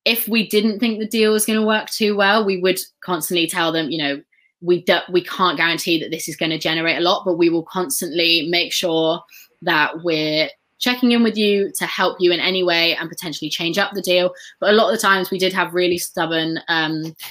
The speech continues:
we did have really stubborn clients who would just not care and would be like, would not be happy about taking fifty percent off, but we really needed to get something signed with them. Um, but, you know, they didn't really generate a lot,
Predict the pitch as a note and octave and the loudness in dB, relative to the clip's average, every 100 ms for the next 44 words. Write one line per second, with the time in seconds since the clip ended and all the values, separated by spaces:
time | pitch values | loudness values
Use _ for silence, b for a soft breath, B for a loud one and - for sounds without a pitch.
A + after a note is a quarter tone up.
0 | B B B - F3 F#3 F3+ E3 E3+ D#3+ | B B B -4 0 2 0 0 0 0
1 | E3 D#3+ D#3+ D#3+ D#3 - - F3 E3+ F3+ | -2 -4 -4 -2 -2 -4 -2 -2 0 -2
2 | F3 E3 D#3 G3+ F#3 E3+ - - - D#3 | -4 -2 -6 -4 -2 -2 -4 -8 -8 -4
3 | D3+ D#3 E3 D#3 D#3 D3+ D#3+ D#3 D3 C3 | -2 -2 -4 -2 -2 -2 0 2 0 -2
4 | - _ _ _ _ _ _ _ _ _ | -6 _ _ _ _ _ _ _ _ _
5 | - F#3 F3 F3+ - F3 E3 - E3 D#3 | -6 -2 0 0 0 -2 -4 -4 -4 -2
6 | D3+ - E3 D#3+ D#3+ - D#3+ D3+ C3 D#3 | -2 -2 -6 -4 -8 -8 -8 -6 -6 -6
7 | D#3 - D3+ D#3 D#3+ D#3+ D#3 D#3+ D#3+ - | -6 -6 -4 -2 0 0 -2 -4 -6 -10
8 | - - D3+ D#3 F3 F#3 G3 G3 _ - | -10 -8 -8 -4 0 0 0 -2 _ -4
9 | F#3 A#3+ B3 B B B F3+ - F3 E3+ | 0 0 -2 B B B -20 -4 0 2
10 | D#3+ D#3 - - D#3+ D3 - _ _ - | 2 -2 -6 0 0 0 -6 _ _ -12
11 | C#3+ A2+ D3 D3+ C3+ D3 C#3+ D3 D3+ D3+ | -10 -8 -6 -4 -4 -4 -2 -2 -2 -2
12 | C3+ D#3+ D3 | -2 -2 -4